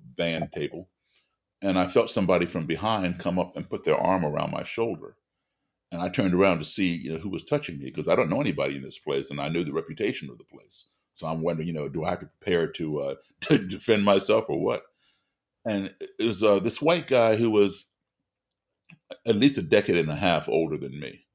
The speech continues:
big smile on his face. And he says, "Man, I sure love your all's music." I said, "Thank you," and I shook his hand. And he pointed at the bandstand and said, "I've seen this here band before, but I had never seen you before. Where'd you come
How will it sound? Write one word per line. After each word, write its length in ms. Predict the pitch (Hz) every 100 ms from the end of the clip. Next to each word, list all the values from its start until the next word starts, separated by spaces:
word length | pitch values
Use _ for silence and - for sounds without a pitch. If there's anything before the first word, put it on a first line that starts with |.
| _ _ -
big 160 | 117 110
smile 340 | - 101 98
on 120 | 98
his 160 | 95 82
face. 440 | 92 90 92 - _ _ _ _ _ _ -
And 120 | 98
he 120 | 104
says, 220 | 113 107 101
"Man, 260 | 123 143
I 120 | 123
sure 240 | 123 123 113
love 180 | 113 104
your 160 | 104
all's 240 | 107 104 92
music." 340 | 117 107 - _ _ _ _ -
I 100 | 110
said, 260 | 107 90
"Thank 240 | 95 101 -
you," 80 | 151
and 100 | 82
I 40 |
shook 220 | - 104
his 140 | 78 -
hand. 360 | 73 95 131 _ _ _ _ -
And 100 | 107
he 100 | 90
pointed 440 | - 143 135 135
at 140 | 104 92
the 60 |
bandstand 800 | 78 110 120 110 - 69 73 73
and 120 | - 85
said, 200 | 85 87
"I've 160 | 113
seen 260 | - 143 120
this 180 | 76 -
here 160 | 87
band 300 | 80 117 101
before, 340 | 67 - 69 69
but 120 | 80
I 100 | 104
had 120 | 90
never 180 | 78 80
seen 300 | - 90 73
you 80 | 107
before. 360 | 64 - 60
Where'd 220 | - 82 -
you 80 |
come 240 | - 110